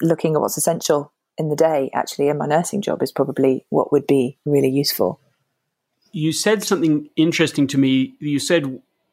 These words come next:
Speaker 2: "When I'm, if I come back this time, I am having to learn a new skill." Why do you need to learn it this time versus before?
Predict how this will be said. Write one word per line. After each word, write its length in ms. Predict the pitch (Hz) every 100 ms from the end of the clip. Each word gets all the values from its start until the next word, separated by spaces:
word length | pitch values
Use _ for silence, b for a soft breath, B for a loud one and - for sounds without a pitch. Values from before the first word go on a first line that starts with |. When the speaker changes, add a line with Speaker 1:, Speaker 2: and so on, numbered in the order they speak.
| _
Speaker 2:
"When 160 | 147 147
I'm, 180 | 147 -
if 100 | 135
I 60 |
come 300 | - - 202
back 200 | 185 170 -
this 360 | 131 175 -
time, 680 | - 131 117 113 113 113 113 _ _ _ _ _ _ _ _ _ _ _ 131
I 240 | 131 131
am 540 | 131 131 131 127 123 - - _ _ _ _ _ _ _ _ _ _ -
having 260 | - 147 139
to 100 | 135
learn 280 | 139 139
a 60 | 131
new 240 | 131 131
skill." 560 | - - 147 131 113 - b -
Why 260 | 147 175
do 140 | 170 175
you 80 |
need 220 | 180 170 143
to 100 | 147
learn 180 | 143
it 140 | 143 -
this 240 | 143 -
time 340 | - 139 127 117
versus 380 | 123 - 127
before? 500 | - 113 120 110 107